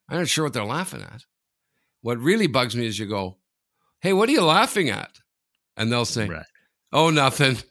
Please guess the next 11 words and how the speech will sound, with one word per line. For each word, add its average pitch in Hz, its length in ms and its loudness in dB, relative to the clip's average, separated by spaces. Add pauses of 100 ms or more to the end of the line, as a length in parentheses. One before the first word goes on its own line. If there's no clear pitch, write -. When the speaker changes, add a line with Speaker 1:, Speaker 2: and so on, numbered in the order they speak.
(100)
Speaker 1:
Don't 160 200 2
worry 156 220 4
about 127 320 0
it." 123 140 -4 (880)
Okay, 180 340 -10
<laughs> - 100 -20
wha-, - 360 -2
what? 262 440 2 (500)
What? 302 280 0 (480)
Come 226 120 -4
on. 254 200 2